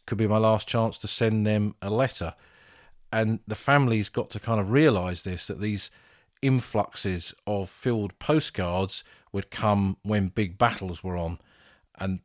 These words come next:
that didn't bring with it really for them very much good news, 'cause if these came, then the thought was, "Oh, Bill or Ted or Bert or Freddie or whoever it was, he's in the vanguard of battle now. What will happen? Will he be killed? Will he be wounded?"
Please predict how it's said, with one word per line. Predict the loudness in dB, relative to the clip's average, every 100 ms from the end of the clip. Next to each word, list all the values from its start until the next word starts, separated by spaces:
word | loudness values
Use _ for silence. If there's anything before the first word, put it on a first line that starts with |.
| _
that | -2 -2 -2
didn't | -4 -2 -2
bring | -2 0 2
with | 0
it | -2 -4
really | -6 -6
for | -4 0
them | 0 0 -4 -8
very | -4 -2 0
much | -2 -4 -6
good | -6 -2
news, | 0 0 -2 -6
'cause | -8
if | -8 -12 _
these | 2 4 2 0
came, | -4 -2 0 -2 _ _ -20 _ _
then | -2 0
the | -2
thought | -2 -2
was, | -2 -4 -2
"Oh, | 0 0 -4 _ _ _ -2
Bill | 0 2
or | 0 -2 -6 _ _ _
Ted | -2 0 2 -2 -6
or | -10 -6 -6 -6
Bert | 0 2 2 0 -4 -12 -14 _ -20 _
or | -8 -6
Freddie | -2 0 2 2 0
or | 0 0
whoever | 2 2 2
it | -2
was, | 0 2 0 -4 -10 _ _ _ _
he's | -2 0 0
in | 0
the | 0
vanguard | 2 2 2 2 2 2
of | 0
battle | -2 -2 -4 -6
now. | -6 -8
What | -6 -4 -4
will | -4
happen? | -6 -4 -4 -4
Will | -4
he | -4
be | -6
killed? | -4 -2 -2 -4
Will | -4
he | -6
be | -6
wounded?" | -2 0 0 -2 -8